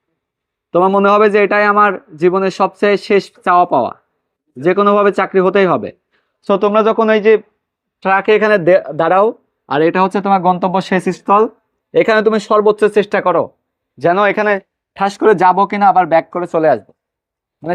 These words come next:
সর্বোচ্চ গতি দাও, ঠিক আছে? সর্বোচ্চ গতি দিতেই হবে। ছাড়ছে বিশ জন, নিবে মাত্র দশ জন, দশ জন বাদ পড়ে যাবে। তোমরা তো জেনেই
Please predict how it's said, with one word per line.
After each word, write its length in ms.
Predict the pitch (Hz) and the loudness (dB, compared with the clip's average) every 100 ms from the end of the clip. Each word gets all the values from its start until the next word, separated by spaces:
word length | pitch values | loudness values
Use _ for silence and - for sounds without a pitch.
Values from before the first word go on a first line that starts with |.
| - | -2
সর্বোচ্চ 300 | 202 202 196 202 | 0 0 0 0
গতি 160 | 190 190 | 0 0
দাও, 120 | 135 92 _ _ _ _ _ _ _ _ - | -2 -4 _ _ _ _ _ _ _ _ -2
ঠিক 100 | 196 | -2
আছে? 160 | 214 175 123 _ _ _ _ _ _ _ _ | 0 -2 -4 _ _ _ _ _ _ _ _
সর্বোচ্চ 280 | 175 185 190 196 | -2 0 0 0
গতি 160 | 202 190 | 0 0
দিতেই 240 | 185 202 185 | 0 2 0
হবে। 200 | 139 98 87 _ _ _ _ - | -2 -6 -14 _ _ _ _ -4
ছাড়ছে 280 | 170 165 202 | -2 0 2
বিশ 120 | 196 170 | 2 2
জন, 160 | 190 156 113 _ _ _ - | 2 2 -2 _ _ _ -6
নিবে 220 | 143 170 190 | 0 2 2
মাত্র 180 | 190 196 196 175 175 | 0 0 0 2 0
দশ 120 | 175 160 | 0 0
জন, 160 | 185 127 - _ _ _ 147 | 0 0 -8 _ _ _ -4
দশ 80 | 160 | 0
জন 80 | 190 180 | 0 0
বাদ 100 | 180 - | -2 0
পড়ে 140 | 190 160 | 0 2
যাবে। 160 | 131 117 | 0 -2
তোমরা 160 | 156 175 | -2 -2
তো 40 | 185 | -2
জেনেই 240 | 175 202 | 0 0